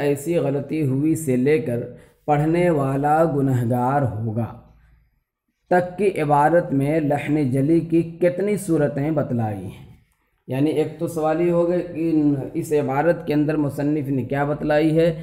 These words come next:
तो उसमें जो है जवाब हम, उसमें जो है खुद ही लिखा हुआ है कि लहन जली की सूरतें हैं, तो लहन जली की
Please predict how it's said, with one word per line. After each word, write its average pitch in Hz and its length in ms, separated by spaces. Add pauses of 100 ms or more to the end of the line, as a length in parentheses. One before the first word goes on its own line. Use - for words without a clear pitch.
(280)
तो - 100
उसमें 156 340
जो 151 120
है 165 420 (480)
जवाब 160 380
हम, 139 460
उसमें 135 580
जो 143 80
है 135 440
खुद 156 180
ही 170 180
लिखा 151 340
हुआ 160 200
है 156 80
कि 147 100
लहन 139 360
जली 135 260
की 131 160
सूरतें 139 420
हैं, 117 180 (320)
तो 147 80
लहन 151 520
जली 151 320
की 180 160